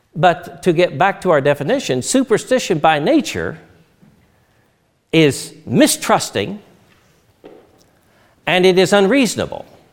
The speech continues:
And in a sense,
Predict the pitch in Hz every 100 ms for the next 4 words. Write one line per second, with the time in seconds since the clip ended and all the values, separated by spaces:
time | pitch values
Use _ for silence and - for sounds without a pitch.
0 | _ _ _ _ _ - _ - - _
1 | _ _ - - - _ 160 165 165 147
2 | - 302 180 135 - -